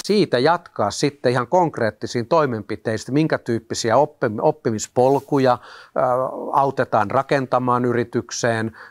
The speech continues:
miten niitä tuetaan, ää, rahallisesti, ää, ajankäytöllisesti. Ja sitten ihan käytännön, niin kuin, uuden tyyppisiä menetelmiä, että tehdään sellaisia epävirallisia verkostoja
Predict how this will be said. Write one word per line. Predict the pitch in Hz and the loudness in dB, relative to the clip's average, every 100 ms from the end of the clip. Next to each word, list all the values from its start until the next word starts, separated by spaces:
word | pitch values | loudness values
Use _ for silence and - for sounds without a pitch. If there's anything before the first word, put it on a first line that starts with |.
| - | -12
miten | - 143 143 127 113 | -2 0 0 0 0
niitä | 113 110 - | -2 -4 0
tuetaan, | 147 147 127 - 127 120 117 110 | 2 4 2 -2 0 2 2 -2
ää, | 135 135 110 | -4 0 2
rahallisesti, | 127 127 123 120 117 113 - - 120 120 | 2 2 0 0 -2 -4 -4 -2 -2 -2
ää, | 117 113 110 | 0 2 2
ajankäytöllisesti. | 139 123 113 113 107 113 107 104 113 - - 107 - - - - | 2 0 0 0 0 -2 -2 -2 -6 -4 -4 -4 -6 -20 -20 -2
Ja | |
sitten | - 202 185 | -2 0 0
ihan | 175 | 0
käytännön, | 175 233 202 131 127 | 2 0 2 0 0
niin | 131 | 0
kuin, | 147 | 2
uuden | 214 180 113 | 2 4 2
tyyppisiä | - 117 - 120 123 | 0 -2 -2 -2 0
menetelmiä, | 151 170 123 - 110 104 107 107 | 2 2 0 -2 -2 -2 -2 -4
että | 107 - | -4 -2
tehdään | 170 151 147 | 0 0 -2
sellaisia | 139 160 175 | -2 -2 0
epävirallisia | 220 233 196 135 120 120 113 131 | -2 0 0 2 2 2 0 0
verkostoja | 208 220 117 104 - - 101 101 | 2 0 0 -4 -6 -2 0 2